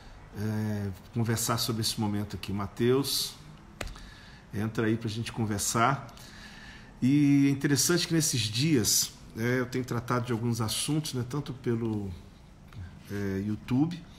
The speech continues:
aonde ali tem trazido algumas mensagens, palavras que têm sido bem importantes, bem relevantes,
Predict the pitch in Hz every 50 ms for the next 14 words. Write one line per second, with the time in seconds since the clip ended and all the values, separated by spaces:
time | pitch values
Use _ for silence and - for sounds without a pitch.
0 | - - - - - - - - 98 101 107 110 113 117 117 117 117 107 107 117
1 | 120 117 117 113 110 - 117 110 101 117 113 110 113 104 113 113 107 104 107 107
2 | 98 - - - - 117 123 127 127 120 110 101 - - - 120 104 101 107 113
3 | 117 113 107 - - - 107 - - - 120 117 113 104 98 104 110 123 123 135
4 | 135 127 120 - 113 104 - - - - 113 117 120 117 120 - 101 95 113 123
5 | 123 123 120 110 107 101 87 92 104 113 123 123 120 - - -